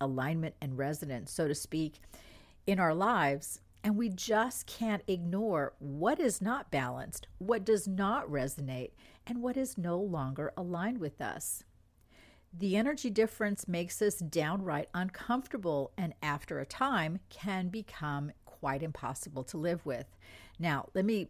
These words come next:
make this clear here. This is true for us, but it's true for everyone else too. So when you're looking at someone who abandons you, betrays you, rejects you, or somehow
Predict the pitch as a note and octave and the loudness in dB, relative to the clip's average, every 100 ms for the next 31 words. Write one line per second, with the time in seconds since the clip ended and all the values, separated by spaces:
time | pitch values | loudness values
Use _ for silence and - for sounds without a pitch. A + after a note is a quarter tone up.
0 | - D#3 F3+ E3+ C3+ - - G#3+ A#3 F#3+ | -4 -2 0 0 -4 -2 2 4 4 2
1 | C3 D3+ A3 C#4+ - - - G3 G3 - | 0 0 2 2 0 -4 0 2 2 0
2 | D3+ E3+ A3+ D#3+ - - - - - G#3+ | 0 0 0 -4 -8 -12 -18 -10 0 2
3 | G3+ - - B3 C4 G#3+ - G3+ G3 F3 | 2 -4 0 2 2 0 0 0 2 2
4 | E3+ D#3+ D3+ - - - G#3 D3+ - D3+ | 0 0 -2 -4 -4 -2 -2 -4 -8 -14
5 | - - - - - - - _ - - | -20 -20 -20 -20 -20 -20 -20 _ -20 -16
6 | - A3+ G#3+ G#3+ G#3 F4 - F4+ G3 - | 0 2 4 4 4 2 2 2 0 0
7 | G3+ F3+ F3+ F3 F3+ E3 - - C#3 F3 | 0 2 0 2 4 4 2 0 4 6
8 | F#3 F#3 D#3+ D3 C#3 - E3+ D3+ E3+ D#3 | 6 2 2 0 0 -2 2 4 4 2
9 | D3 C#3+ C#3+ E3+ E3+ - - D3 C#3+ C3+ | 0 2 2 2 2 -2 -2 0 2 0
10 | - D3 - D#3+ F#3 E3+ D#3 C#3+ C#3 | 0 0 0 0 0 2 4 6 4